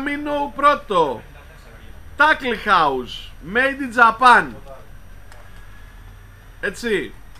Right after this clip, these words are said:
Δεκατρία εκατοστά, δεκαοκτώ γραμμάρια,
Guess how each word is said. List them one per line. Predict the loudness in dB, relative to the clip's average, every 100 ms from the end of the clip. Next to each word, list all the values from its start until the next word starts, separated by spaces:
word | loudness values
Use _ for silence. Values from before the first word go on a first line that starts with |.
| -18 -20 -20 -20 -20 -20 -20 -14
Δεκατρία | -2 -2 2 2 0 0 0 0
εκατοστά, | 0 -2 -2 -4 -2 0 2 0 -8 -16
δεκαοκτώ | -6 -6 -2 0 -2 -2 -4 -2
γραμμάρια, | 2 2 2 2 2 2 0 0 -4